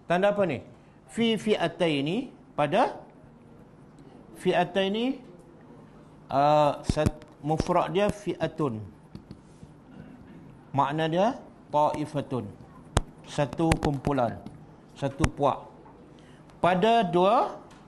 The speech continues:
kumpulan. Tanda apa ni? Ni, tanda apa ni? Sesungguhnya bagi kamu ada tanda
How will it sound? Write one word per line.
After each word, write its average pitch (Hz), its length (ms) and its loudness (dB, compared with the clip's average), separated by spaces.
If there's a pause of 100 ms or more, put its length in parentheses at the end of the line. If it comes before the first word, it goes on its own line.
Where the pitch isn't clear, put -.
(140)
kumpulan. 156 520 0 (4000)
Tanda 254 320 4
apa 240 120 4
ni? 139 160 4 (1300)
Ni, 123 240 -2
tanda 175 240 4
apa 156 160 0
ni? 165 80 -2 (960)
Sesungguhnya 214 720 4
bagi 185 320 4
kamu 247 480 2 (240)
ada 220 240 2
tanda 196 480 4